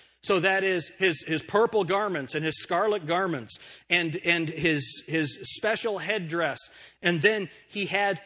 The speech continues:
a breastplate of solid gold with the name Yahweh, the name of God, on it. And he led the entire city out in a procession to meet Alexander the Great.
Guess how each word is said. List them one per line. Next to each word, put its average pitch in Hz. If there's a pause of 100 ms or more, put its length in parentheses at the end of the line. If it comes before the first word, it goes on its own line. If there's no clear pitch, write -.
a 160
breastplate 165
of 151 (140)
solid 208
gold 180
with 151
the 165
name 170
Yahweh, 151 (160)
the 127
name 147
of 143
God, 117
on 123
it. 98 (1160)
And 156
he 156
led 160
the 139 (160)
entire 175
city 143
out 120 (480)
in 131
a 120
procession 139 (480)
to 139
meet 139 (480)
Alexander 147
the 127
Great. 113